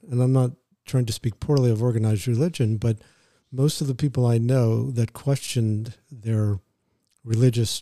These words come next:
philosophy that their family brought into their lives that are sensitive people were made to feel really ashamed of themselves and really terrible about the questions they asked and the,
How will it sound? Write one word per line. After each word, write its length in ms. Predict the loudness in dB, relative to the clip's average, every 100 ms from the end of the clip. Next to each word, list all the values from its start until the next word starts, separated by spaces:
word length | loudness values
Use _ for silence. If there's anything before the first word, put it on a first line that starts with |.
| -14
philosophy 640 | _ -6 0 2 2 0 0
that 160 | 0
their 120 | 0 -2
family 360 | 0 0 0
brought 220 | 0 0 0
into 240 | -2 -2
their 120 | -2
lives 420 | -2 -2 -2 -2
that 100 | -2
are 180 | 0 -2 -6 _ _ _ _
sensitive 520 | 2 2 4 0 -2
people 520 | -2 -2 0 -2 -2 0
were 240 | 0 2
made 240 | 2 0
to 60 | -2
feel 260 | -2 -2 0
really 300 | 0 2 0
ashamed 340 | 0 0 0
of 60 | 0
themselves 420 | -2 -4 -4 -2
and 120 | -2
really 180 | 0 0
terrible 400 | 0 0 0 -2
about 240 | -2 -4
the 80 | -4
questions 440 | -2 -2 -2 -2
they 140 | 0 0
asked 360 | 0 -4 -4
and 160 | -4 -4
the, 160 | -4